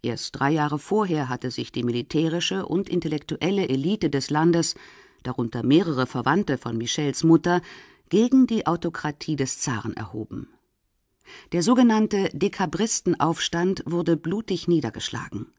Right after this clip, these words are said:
In der Folge ließ Nikolai der Erste einen beispiellosen Polizeistaat aufbauen. Unter diesem Regime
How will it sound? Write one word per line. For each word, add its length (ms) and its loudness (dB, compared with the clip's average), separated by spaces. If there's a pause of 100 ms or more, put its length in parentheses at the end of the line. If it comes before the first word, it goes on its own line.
(600)
In 80 -4
der 100 0
Folge 380 4
ließ 300 -2
Nikolai 520 0
der 180 -2
Erste 560 -2
einen 280 2
beispiellosen 800 -2
Polizeistaat 880 -6
aufbauen. 560 -12 (2000)
Unter 200 2
diesem 300 6
Regime 580 6